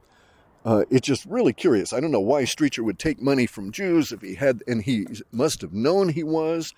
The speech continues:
Uh, it was, in fact, reported by other Jews in Der Morgen,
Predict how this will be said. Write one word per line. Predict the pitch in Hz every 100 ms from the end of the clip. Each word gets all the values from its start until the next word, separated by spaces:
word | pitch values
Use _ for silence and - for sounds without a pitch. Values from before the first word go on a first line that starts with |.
| - _ -
Uh, | 117 104 -
it | 131
was, | 117 117
in | 107
fact, | - 120 110 104
reported | 101 - 156 135
by | 117 107 - 156
other | 165 139
Jews | 110 147 147 123
in | 110 90 87 - -
Der | 101 90
Morgen, | 98 131 170 180 185